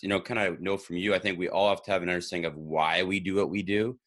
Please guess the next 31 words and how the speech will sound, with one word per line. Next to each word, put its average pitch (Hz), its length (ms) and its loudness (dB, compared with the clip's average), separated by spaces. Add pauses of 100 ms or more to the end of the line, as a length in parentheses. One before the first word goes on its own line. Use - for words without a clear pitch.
(420)
Um, 80 480 0
and 95 80 2
I'd 107 80 0
just 147 160 -2
love 139 140 2
to 127 60 -4
know 117 80 2
what 92 160 2
your 92 280 0
why 82 360 2
is. 69 260 -2
So, 90 80 -2
like, 82 160 -2
when 90 100 -4
you 113 160 0
wake 101 300 0
up, 95 200 4
Walter, 85 440 0
every 80 240 -2
day, 80 420 2 (480)
what 95 220 2
is 107 200 0
that 85 200 2 (120)
why 78 500 2 (460)
of 71 140 -8
what 95 240 2
is, 104 160 2
what 107 160 0
are 131 40 0
you 135 140 0 (140)
giving 98 400 0